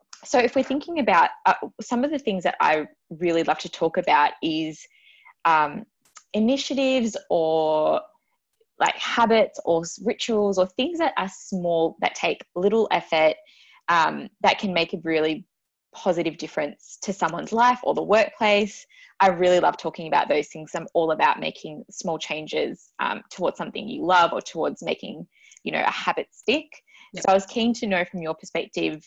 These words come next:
Speaker 1: what are some of the little things you've implemented in life or in work that have led to some significant positive changes?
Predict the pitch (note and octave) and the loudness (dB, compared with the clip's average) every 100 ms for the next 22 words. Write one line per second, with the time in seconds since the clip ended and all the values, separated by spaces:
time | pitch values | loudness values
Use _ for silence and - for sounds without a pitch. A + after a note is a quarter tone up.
0 | - G3 A#3+ B3 A3+ G3 F3 E3 E3+ E3+ | -2 0 0 0 0 0 0 -4 -4 -6
1 | D#3+ D#3+ D#3+ - E3 - E3 D3+ E3 - | -8 -10 -12 -10 -12 -10 -10 -6 -6 -6
2 | D#3+ D3+ D3+ D#3 - D#3+ D#3 D3+ - - | -8 0 2 2 -2 -6 -6 -4 0 0
3 | D4 D4 - - - E3 D#3 D3+ A#2 - | 0 -4 -2 -2 0 -2 0 0 0 -2
4 | - D#3 D#3 E3 _ _ _ - F3 - | 0 2 2 0 _ _ _ -6 -6 -4
5 | E3+ E3 D3+ D#3+ D3+ D3 _ - E3+ D#3 | -4 -4 -6 -4 -6 -6 _ -6 -4 -2
6 | A#2 - - - - - - - | -4 -6 -8 -6 -4 -4 -6 -18